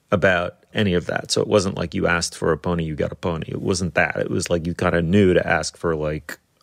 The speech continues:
a pair of socks, a book, and a something else, right? Like,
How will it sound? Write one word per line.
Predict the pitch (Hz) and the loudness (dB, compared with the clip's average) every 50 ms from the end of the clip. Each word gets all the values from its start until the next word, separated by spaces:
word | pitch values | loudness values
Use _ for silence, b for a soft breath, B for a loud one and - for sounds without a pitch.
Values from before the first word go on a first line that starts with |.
| - | -10
a | - | -6
pair | - - 92 82 | 2 2 2 4
of | 80 - | 2 0
socks, | - 85 78 76 73 - - | 0 -2 -2 -2 -4 -6 -6
a | |
book, | 80 - - 78 78 - - - | -8 -6 -6 -8 -8 -8 -6 -8
and | 85 78 | -6 -6
a | 78 78 - 82 - - _ - | -4 -4 -6 -6 -8 -12 _ -4
something | - 80 71 - 80 | -4 -4 -2 -4 -6
else, | 80 - - - - - | -6 -8 -10 -12 -8 -4
right? | 85 78 82 - - | -2 0 0 0 0
Like, | - 101 90 - | 2 0 0 0